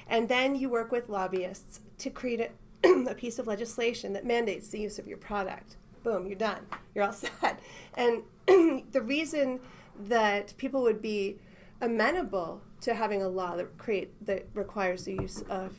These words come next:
your product is because look at our failing schools. That's the message. The fake, contrived, marketed, like, big marketing companies craft this message,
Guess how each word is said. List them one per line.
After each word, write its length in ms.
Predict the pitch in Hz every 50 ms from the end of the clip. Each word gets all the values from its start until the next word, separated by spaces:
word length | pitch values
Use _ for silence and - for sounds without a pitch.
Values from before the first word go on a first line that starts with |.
| - -
your 160 | - 208 196 190
product 500 | 196 - 202 185 180 185 196 190 - - -
is 120 | 220 214
because 440 | - - 214 - - 220 202 196 -
look 180 | 240 262 269 311
at 100 | 285 226
our 80 | 208
failing 380 | 202 - 214 208 208 202 190 196
schools. 540 | - - - - - - - - - - - - - - - -
That's 280 | 208 196 208 214 -
the 120 | - - 220
message. 480 | 214 202 190 190 - - - - -
The 100 | - 220
fake, 460 | 208 - - 214 208 202 202 - - - - - - - - - - - - - - - -
contrived, 800 | - 254 269 262 - - 247 208 190 185 180 180 185 190 185 - - - - - - -
marketed, 680 | 202 202 202 208 208 226 233 233 - 247 220 220 220 220 - - - - - -
like, 200 | 220 196 - - - - -
big 200 | 262 269 277 254
marketing 500 | 262 254 247 262 254 - 240 226 214 214
companies 480 | 214 208 196 190 190 185 180 185 185 185
craft 560 | - - - - 226 208 196 196 - - 208 196
this 200 | 202 196 190 -
message, 420 | 208 202 208 208 - 202 190 -